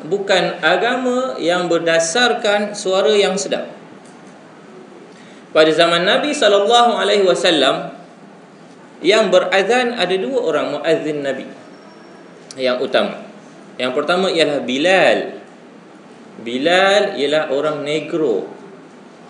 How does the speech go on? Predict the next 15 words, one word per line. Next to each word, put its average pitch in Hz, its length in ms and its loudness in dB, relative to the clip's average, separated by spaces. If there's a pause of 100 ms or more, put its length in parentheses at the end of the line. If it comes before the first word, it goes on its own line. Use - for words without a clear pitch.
(220)
orang 151 400 -2
kulit 160 320 -4
hitam. 165 500 -8 (2750)
Dan 156 160 2
yang 160 240 -2
kedua 196 240 2
ialah 170 240 2
Ummu 202 160 -2
Maktum. 190 720 0 (1120)
Ummi 185 320 2
Maktum, 226 920 2 (300)
dia 202 240 6
ialah 185 160 0
orang 208 320 2
buta. 240 480 -2